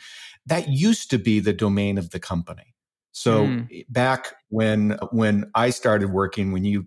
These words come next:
Speaker 1: two were probably in grade school or maybe not even born yet,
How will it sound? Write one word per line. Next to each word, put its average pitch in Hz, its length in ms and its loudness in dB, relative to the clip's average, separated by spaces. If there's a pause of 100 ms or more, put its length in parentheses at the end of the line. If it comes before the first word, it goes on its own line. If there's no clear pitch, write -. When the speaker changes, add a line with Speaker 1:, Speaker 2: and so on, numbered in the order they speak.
Speaker 1:
two - 180 -4
were 98 160 -2
probably 92 720 -2
in 87 240 -2
grade 92 280 0
school 90 420 -4
or 85 220 -2 (200)
maybe 87 240 -6
not 90 140 -4
even 90 200 -6
born 107 260 2
yet, 95 260 0